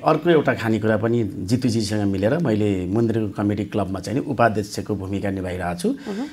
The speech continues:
Speaker 1: त्यसमा ताली बजाउने अनि दियो दियो भन्ने त्यही हो।
Speaker 2: <laughs>
Speaker 1: यतिकै चलिरहेको छ।
Speaker 2: धेरैले चाहिँ मुन्द्रे दाईलाई चाहिँ गाली पनि गरिराख्नु भएको थियो, यस्तो वरिष्ठ कलाकारलाई, हास्य कलाकारलाई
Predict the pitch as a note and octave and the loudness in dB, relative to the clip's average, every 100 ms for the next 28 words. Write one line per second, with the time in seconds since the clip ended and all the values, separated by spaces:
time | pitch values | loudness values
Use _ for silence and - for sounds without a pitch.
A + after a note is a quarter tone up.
0 | - A#2 A2 G2 - G#2+ G#2+ G2+ G2 G2+ | -6 -2 -2 -2 0 2 2 0 0 0
1 | D#3+ C3 A2 G#2+ B2 B2+ G2+ A#2+ A2+ B2 | 0 0 0 2 4 4 4 2 2 0
2 | E2+ G2+ C3 F2+ - - - A4+ - B4 | -2 -6 -6 -10 -4 0 8 8 10 4
3 | B4 C5 B4+ A#4 A#4+ G4+ G#4+ G#4+ G4+ G#4 | 6 2 4 4 2 2 2 0 -2 -2
4 | - - - F3+ A#3 B3 F4 F#4 E4+ F#4 | -6 -6 -6 2 6 8 6 4 2 2
5 | F4+ C#4+ G#3+ G#3+ A3+ C#4+ C#4+ C#4 C4+ B3 | 4 2 2 2 4 6 6 6 4 4
6 | A3 A#3 A#3 A3 B3 A3 A3+ A#3 A#3+ G#3 | 6 6 6 4 4 4 4 4 2 2
7 | F3+ F3+ F#3+ E3 E3+ F3+ G3+ - C#4+ A3 | 2 0 -2 -2 0 -2 -4 0 0 4
8 | A3 A3+ - A3 G#3+ G3 F#3+ F#3+ F#3 F3 | 2 0 0 0 2 2 2 2 2 0
9 | E3+ - F#3 F#3+ F3+ F3+ F3 | -2 -4 0 2 4 4 2